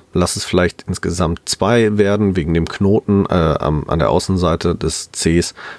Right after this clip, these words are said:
Wenn ihr das abzieht, bei fünfundzwanzig Komma fünf gemessen, dann ist das schon fünf bis sieben Millimeter schmaler, als mein Fuß ohne Socken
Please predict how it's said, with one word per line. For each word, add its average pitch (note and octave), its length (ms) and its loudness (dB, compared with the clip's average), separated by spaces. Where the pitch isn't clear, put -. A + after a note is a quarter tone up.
Wenn E2+ 120 2
ihr F2 80 2
das E2+ 220 0
abzieht, - 520 -2
bei D#2 140 0
fünfundzwanzig F2 560 -2
Komma D2+ 200 0
fünf - 280 -6
gemessen, D2 540 -2
dann D#2 280 0
ist - 280 -4
das E2 120 0
schon D#2+ 360 0
fünf G2 360 -2
bis - 240 -2
sieben F#2+ 420 0
Millimeter F2+ 640 0
schmaler, E2 600 0
als F2+ 260 -4
mein F2+ 140 0
Fuß - 500 -10
ohne A#2+ 240 4
Socken - 320 -4